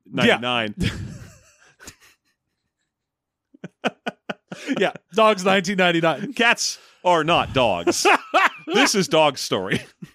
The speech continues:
Speaker 2: Oh, man. <laughs> If each one of them got their own song, this would be way worse.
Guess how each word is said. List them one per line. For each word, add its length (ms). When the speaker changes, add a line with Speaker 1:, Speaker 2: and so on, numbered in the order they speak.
Speaker 2:
Oh, 520
man. 500
<laughs> 40
If 240
each 220
one 160
of 120
them 180
got 200
their 160
own 140
song, 380
this 220
would 140
be 180
way 420
worse. 560